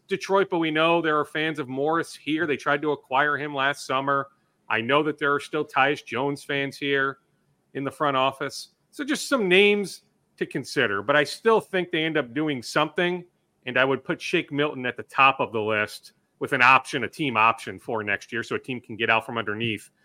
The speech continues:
He's essentially an expiring contract that the Wolves can use that five million dollars that Shake Milton is making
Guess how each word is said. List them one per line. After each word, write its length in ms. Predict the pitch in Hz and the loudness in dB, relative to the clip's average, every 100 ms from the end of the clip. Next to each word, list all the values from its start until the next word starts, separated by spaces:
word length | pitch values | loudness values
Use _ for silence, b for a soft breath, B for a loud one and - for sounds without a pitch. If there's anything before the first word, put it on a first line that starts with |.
| _ - | _ -6
He's 120 | 190 | -2
essentially 420 | - 202 175 165 | 4 4 4 0
an 80 | 131 | 0
expiring 560 | - - 127 123 107 95 | -2 0 2 2 0 -2
contract 760 | 123 110 101 92 85 82 _ _ _ _ _ - | 0 0 -2 -6 -6 -8 _ _ _ _ _ -10
that 120 | - | -4
the 80 | 127 | 0
Wolves 260 | 135 147 | 2 2
can 220 | - 131 | -2 -6
use 400 | 127 139 131 117 | -2 0 -2 -2
that 260 | 110 123 - | 4 4 4
five 360 | - 120 120 113 | 0 4 4 2
million 340 | 120 120 107 | -4 -4 -2
dollars 380 | 107 110 110 95 | 2 2 2 -2
that 120 | 107 | -8
Shake 260 | - 120 117 | -4 -6 -4
Milton 240 | 113 - | -8 -8
is 100 | 95 | -10
making 540 | 101 98 92 101 95 | -6 -6 -4 -6 -6